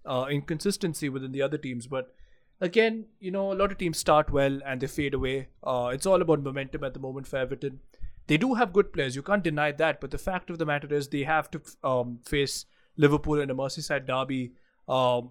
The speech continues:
after the international break, and they haven't beaten Liverpool in ten years. So already the mental, you know, side of it comes into play, and I think if they do, you know, if they do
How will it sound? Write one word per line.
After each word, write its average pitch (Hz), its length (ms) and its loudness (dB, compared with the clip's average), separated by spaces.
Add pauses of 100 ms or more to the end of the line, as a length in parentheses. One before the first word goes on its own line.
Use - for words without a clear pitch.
after 139 320 -2
the 139 140 -2
international 135 420 -6
break, 147 300 0
and 131 100 -6
they 135 60 -4
haven't 156 260 0
beaten 151 280 -2
Liverpool 143 400 0
in 127 80 -8
ten 135 200 -2
years. 156 240 4
So 123 240 -4 (840)
already 208 280 10
the 185 80 4
mental, 160 540 6 (220)
you 151 100 -6
know, 147 120 -2
side 147 280 6
of 143 160 -2
it - 280 0
comes 139 200 -2
into 131 500 -2
play, 139 280 4
and 127 200 -2 (720)
I 226 100 8
think 359 240 4
if 285 140 -2
they 302 140 4
do, 220 280 2
you 185 100 -2
know, 196 200 -4
if 202 160 -2
they 226 80 0
do 208 340 -2